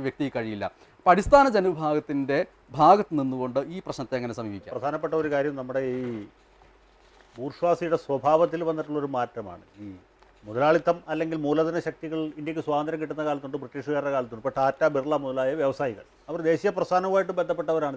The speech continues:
Speaker 2: ദേശീയ സമരത്തിന് പിന്തുണ നൽകിയവരാണ്. അവരുമായി കൈകോർത്തുകൊണ്ടാണ് ജവഹർലാൽ നെഹ്റു കെയ്നീഷ്യൻ തിയറി ഉപയോഗിച്ച് മിക്സഡ് എക്കോണമി ഉണ്ടാക്കി. പക്ഷേ ടാറ്റയ്ക്കോ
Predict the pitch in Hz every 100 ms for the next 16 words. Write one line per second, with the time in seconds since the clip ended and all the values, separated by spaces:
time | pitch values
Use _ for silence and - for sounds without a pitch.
0 | 143 131 165 165 165 165 175 165 151 151
1 | 143 131 127 117 - _ _ _ _ -
2 | 175 214 214 208 196 190 196 196 175 185
3 | 185 180 180 165 165 175 170 160 156 156
4 | 160 156 160 170 156 160 160 156 156 165
5 | 156 151 196 185 - 160 156 156 120 107
6 | _ _ _ _ _ 156 156 202 170 185
7 | 220 214